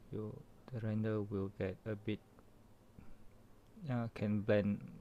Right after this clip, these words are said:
m-, better to the background. And we have, uh, a lot of different alpha information, like, here.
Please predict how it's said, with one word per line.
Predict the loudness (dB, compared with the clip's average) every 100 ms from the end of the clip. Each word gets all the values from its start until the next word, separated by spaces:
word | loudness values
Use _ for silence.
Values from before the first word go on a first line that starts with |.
| -2
m-, | 0 2 0 2
better | 2 2 2 4
to | 2 0
the | 0
background. | -2 -4 -2 -2 -2 -6 -16 -16 -18 -18 -6 2
And | 4 4
we | 2 2
have, | 2 0 -2 -2
uh, | -2 0 0 2
a | 6
lot | 8 8
of | 6 4
different | 2 2 2 4 6 8 8 8 6 2 -6 -18 -20 -20 -20 -20 -8 0
alpha | 2 2 4 4 4
information, | 2 2 2 0 -2 -2
like, | -2 -2
here. | -4